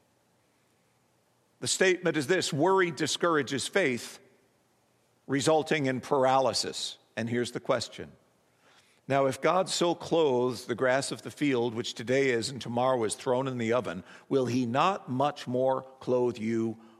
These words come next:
O you of little faith?" In the text, Jesus takes us to a kingdom lower than the animal kingdom.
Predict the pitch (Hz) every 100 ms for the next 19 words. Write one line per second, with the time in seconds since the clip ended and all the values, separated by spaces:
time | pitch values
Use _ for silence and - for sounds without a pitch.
0 | - 113 110 101 120 127 127 120 107 90
1 | 101 120 113 104 101 - _ _ _ -
2 | - 92 67 - - - _ _ _ _
3 | _ _ _ _ _ _ _ _ _ _
4 | _ _ _ _ _ _ _ _ 160 175
5 | 156 - 185 - 127 175 208 170 143 -
6 | 180 190 185 151 127 - - - _ _
7 | _ _ _ _ _ _ _ - 165 -
8 | 208 202 185 151 151 175 196 185 156 147
9 | 147 180 196 165 160 - 151 127